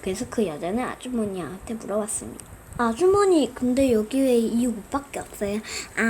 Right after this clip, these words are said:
오늘 다 팔려가지고 아직 없어서 이 한 개라도 있어요." "아, 그렇구나. 그럼 이거 주세요." "얼마요?"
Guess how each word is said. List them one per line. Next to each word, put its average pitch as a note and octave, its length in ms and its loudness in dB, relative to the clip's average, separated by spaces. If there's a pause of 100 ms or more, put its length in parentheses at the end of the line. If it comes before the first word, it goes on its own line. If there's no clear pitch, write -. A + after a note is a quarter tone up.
(160)
오늘 A3 640 4
다 A3 260 2
팔려가지고 A#3+ 1040 0
아직 G3 480 -6
없어서 G3 640 -6
이 A3 240 0
한 G#3+ 240 -2
개라도 F3 460 -6
있어요." F3 1120 -4 (1120)
"아, B3+ 380 2
그렇구나. C#4+ 720 2
그럼 D4 220 0
이거 A#3+ 260 0
주세요." A#3 600 -4
"얼마요?" A3 560 0